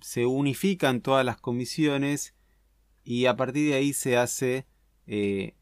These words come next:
con todas las comisiones presentes, la asignación de institución. Generalmente se hace a través de el promedio,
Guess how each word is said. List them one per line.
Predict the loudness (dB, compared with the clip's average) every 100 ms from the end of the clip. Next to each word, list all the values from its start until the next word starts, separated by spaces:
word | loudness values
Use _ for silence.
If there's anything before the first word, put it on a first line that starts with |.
| _
con | -4 -2
todas | 2 0
las | 0
comisiones | -2 -2 -2 -2 -2 -2 -2
presentes, | -6 -4 -2 -2 -2 -4 -4 -8 _ _ _ -6
la | 0 0
asignación | 0 -4 -2 -4 -4 -4
de |
institución. | -4 -6 -8 -10 -10 -10 -12 -16 _ _ _ _ _ _ _
Generalmente | -4 2 4 6 6 4 2
se | 0 4
hace | 4 4 0 -2 -2 -6
a | -10 -8
través | -4 -2 0 -2
de | 0 2 2 -2 _ _ _ -8
el | -6
promedio, | -4 0 2 4 4 2 -2